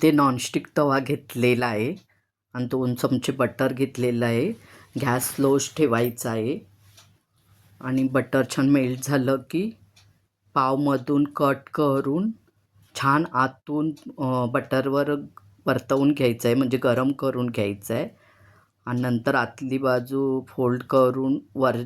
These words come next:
दोन ज्या बाजू येतात त्या दोन्हीकडून छानपैकी बटर लावून गरम करून घ्यायच्या आहेत. मग छान लागतो पाव गरम केलेला पावभाजीबरोबर खाण्यासाठी. असे सर्व पाव गरम करून घेणार आहे.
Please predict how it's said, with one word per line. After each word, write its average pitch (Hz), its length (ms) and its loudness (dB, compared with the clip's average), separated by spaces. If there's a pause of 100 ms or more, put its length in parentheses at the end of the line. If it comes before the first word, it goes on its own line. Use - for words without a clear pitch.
(120)
दोन 131 300 2
ज्या 131 160 2
बाजू 127 380 0
येतात 120 400 0 (120)
त्या 123 120 0
दोन्हीकडून 123 720 0
छानपैकी 110 560 -4
बटर 120 380 -2
लावून 117 360 -2 (460)
गरम 120 320 2
करून 120 380 -2
घ्यायच्या 113 500 -2
आहेत. 151 100 -4 (420)
मग 135 80 0 (120)
छान 143 360 2
लागतो 131 540 -2
पाव 117 340 0
गरम 117 300 -2
केलेला 113 680 -2 (200)
पावभाजीबरोबर 113 960 -4
खाण्यासाठी. 110 1000 -6 (400)
असे 151 280 0
सर्व 139 380 0
पाव 143 300 0
गरम 135 340 -2
करून 131 340 -4
घेणार 117 500 2
आहे. 107 520 -6